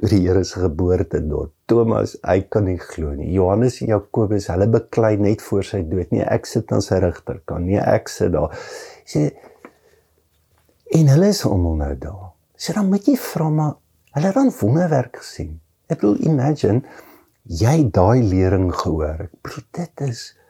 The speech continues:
Bridget, maar jy's nou nog hierso en jy's weer terug in die matrix in. Hoe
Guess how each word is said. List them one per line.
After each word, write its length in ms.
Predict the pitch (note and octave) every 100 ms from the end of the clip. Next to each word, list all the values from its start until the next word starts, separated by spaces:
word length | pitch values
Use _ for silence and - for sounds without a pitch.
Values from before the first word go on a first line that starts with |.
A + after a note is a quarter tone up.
| _ _ _ _ _ _ -
Bridget, 300 | E3+ G3 - _ _ _ _ _ _ _ _ _ _ _ _ A2+
maar 140 | A#2+
jy's 220 | B2+ B2 C3
nou 80 | G#2
nog 220 | F#2 -
hierso 380 | E2+ E2 - E3 A3 - _ _ _ _ _ _ _ _
en 140 | B2+ A#2
jy's 220 | A2 D#2
weer 220 | D2+ G#2 A2 _
terug 280 | A2 E2+ C#2+ - - _ _ _ _ -
in 80 | G2+
die 140 | E2+
matrix 720 | D2+ D#2+ G#2+ - C#3 D3 - -
in. 220 | E3+ F#3 - _ _ _ _
Hoe 340 | B2 D#3 G3